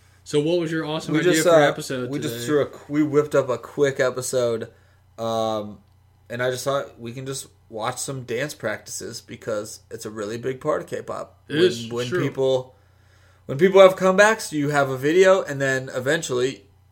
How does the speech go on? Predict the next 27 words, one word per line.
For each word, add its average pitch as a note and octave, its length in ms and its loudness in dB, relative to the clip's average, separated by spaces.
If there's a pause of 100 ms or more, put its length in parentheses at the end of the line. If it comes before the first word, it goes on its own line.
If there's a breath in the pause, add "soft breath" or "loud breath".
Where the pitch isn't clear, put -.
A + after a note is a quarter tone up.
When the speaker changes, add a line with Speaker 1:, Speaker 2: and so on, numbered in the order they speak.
(120)
Speaker 2:
like, A#2 220 -6
a A#2+ 80 -8
day A#2+ 200 0
or C3+ 100 2
so C3 180 2
later, C3+ 260 2
you're A#2+ 160 -4
getting A#2 300 -2
the C#3 60 -2
dance A#2 280 -4
practice. - 600 -10 (560 soft breath)
And A2 540 -2
they're A#2+ 140 0
really D3 240 2
cool. E3 360 -2 (120)
So A#2+ 200 2
I A2+ 40 0
figured C3 340 -2
we C3 80 -4
could B2+ 140 -6
watch B2 240 0
some - 180 -6
of B2 80 -6
the B2 80 0
ones B2+ 220 -2
we B2+ 80 -2
like. C3+ 380 -2